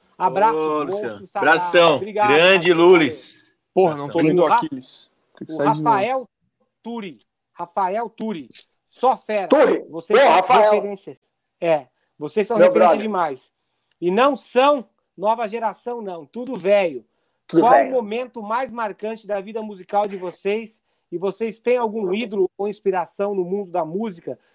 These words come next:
Speaker 1: Não precisa ser batera.
Speaker 4: Ave Maria, que
Speaker 1: Pode
Speaker 4: difícil,
Speaker 1: falar
Speaker 4: hein?
Speaker 1: rapidamente. Fala
Speaker 2: Cara.
Speaker 1: rapidamente.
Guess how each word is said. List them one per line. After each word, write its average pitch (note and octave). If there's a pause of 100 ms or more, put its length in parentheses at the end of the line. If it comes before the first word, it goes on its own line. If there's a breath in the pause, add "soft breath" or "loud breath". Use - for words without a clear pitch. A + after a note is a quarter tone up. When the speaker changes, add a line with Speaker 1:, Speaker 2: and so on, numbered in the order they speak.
Speaker 1:
Não G#3+
precisa A3
ser G#3+
batera. E3 (580)
Speaker 4:
Ave C#3
Maria, A#2
que -
Speaker 1:
Pode A3
Speaker 4:
difícil, -
Speaker 1:
falar A3
Speaker 4:
hein? E3
Speaker 1:
rapidamente. G#3
Fala G3
Speaker 2:
Cara. - (460)
Speaker 1:
rapidamente. -